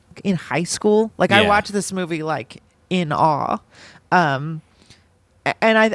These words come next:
Speaker 1: I, for, for whatever reason, like, this all just made a lot of sense to me emotionally.
Speaker 2: Yeah.
Speaker 1: Um, and it wasn't until I, I had to, like, sit and think about it for a long time because I, the truth is, is that I was also like, "What does that mean?"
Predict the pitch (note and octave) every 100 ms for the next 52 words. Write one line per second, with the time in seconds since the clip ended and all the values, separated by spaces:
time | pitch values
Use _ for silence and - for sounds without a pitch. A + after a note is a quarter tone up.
0 | - D#3 G#3+ G#3+ - G#3 A3 C4+ A3+ G3+
1 | G3+ F#3+ F3 E3 D3+ F3+ F#3 F#3 E3 D#3+
2 | E3+ E3+ E3+ E3 E3+ D#3+ D3+ - E3+ E3+
3 | - - A3 G3+ G#3 E3 D#3+ F3+ G#3+ G#3+
4 | A3+ B3+ C#4 _ - G#2+ E2+ - F3+ F3
5 | F3 F3 G#3 A3 G3 F#3+ G3 E3 D3+ D#3+
6 | - - G3 A#3+ F#3 E3 - - - F#3+
7 | - E3+ D#3 E3+ E3+ F3+ F3 F3+ F#3 G3+
8 | F#3 F#3 G3 G3+ G3+ F#3+ G#3 A#3 - -
9 | _ D3 F#3+ C4+ B3 G#3 E3 E3+ F3 D#3+
10 | F3+ F3+ E3+ F#3 F3+ D#3+ - - E3 G#3+
11 | C4 B3+ B3 C4 D4+